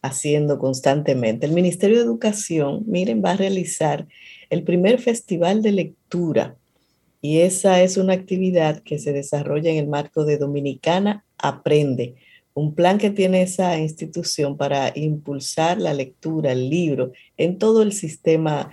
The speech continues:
de educación preuniversitaria. Y hoy precisamente esa actividad se va a desarrollar de manera simultánea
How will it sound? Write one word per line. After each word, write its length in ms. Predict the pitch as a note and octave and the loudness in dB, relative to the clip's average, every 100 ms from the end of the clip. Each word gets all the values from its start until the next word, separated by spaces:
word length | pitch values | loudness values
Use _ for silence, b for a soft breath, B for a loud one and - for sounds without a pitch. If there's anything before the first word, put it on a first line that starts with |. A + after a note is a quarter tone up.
| B B B - | B B B -2
de 120 | C#3+ | 0
educación 560 | C#3+ C3+ C#3 - D3 D3+ | 0 0 -4 -2 -2 0
preuniversitaria. 920 | C#3+ D3 C#3 C3+ - C3 B2+ A#2+ C3 | -2 0 -2 -4 -6 -6 -4 2 2
Y 220 | D#3+ F#3+ | 4 4
hoy 220 | B3+ E4+ | 4 2
precisamente 1120 | E4+ A#3 F#3+ G#3+ G#3+ A#3+ A#3 D3 C3+ - - - B B B _ - | -2 -4 -2 -4 -4 -2 0 0 -2 -8 -12 -14 B B B _ -8
esa 220 | D3+ F3+ | -2 -2
actividad 500 | F3+ F3+ E3+ D#3+ D#3+ | -2 -4 0 0 0
se 140 | D#3 | -2
va 100 | D3 | -2
a 40 | D3 | -2
desarrollar 680 | D3+ D#3 D3+ D3 C#3 C#3 | -4 -4 -4 -2 -2 -2
de 100 | D3 | -2
manera 420 | D3+ C#3+ E3 G#3 G3+ | -2 0 0 -2 -4
simultánea 1080 | - - B3 A3 D#3+ D3+ C3 A2 D#2 - | -8 -2 0 0 0 -4 -4 -2 -6 -10